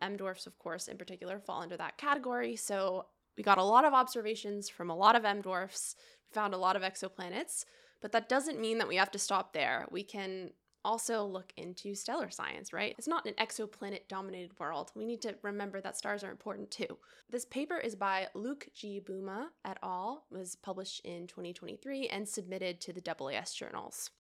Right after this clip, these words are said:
So we've talked all about M dwarfs and how very stable they are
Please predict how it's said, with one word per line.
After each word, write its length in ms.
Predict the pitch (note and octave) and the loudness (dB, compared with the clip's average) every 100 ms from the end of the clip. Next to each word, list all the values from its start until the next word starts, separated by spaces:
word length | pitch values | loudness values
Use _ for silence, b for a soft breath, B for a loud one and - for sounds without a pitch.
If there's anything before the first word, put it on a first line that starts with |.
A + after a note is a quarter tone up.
| _ _ _ _ _ - | _ _ _ _ _ -6
So 140 | B3+ | 0
we've 140 | B3+ | 0
talked 280 | C4 F#4 F4+ - | 2 0 0 -2
all 200 | B3 C#4 | 0 4
about 240 | A3+ A3+ - | 6 6 6
M 200 | F3+ G3 | 0 0
dwarfs 420 | F#3+ B3 - - - | 0 0 0 -6 -6
and 140 | F#3+ | -6
how 500 | G3 G3+ F#3+ F#3 F3 G3 | 0 2 2 2 -4 -4
very 500 | G3+ G#3+ A#3+ A3+ A3 | -4 0 0 0 -4
stable 500 | - - G3 G3+ G3+ | -4 -6 -2 -2 -2
they 140 | F#3 E3+ | -4 -2
are 320 | D#3 C3 | -2 -2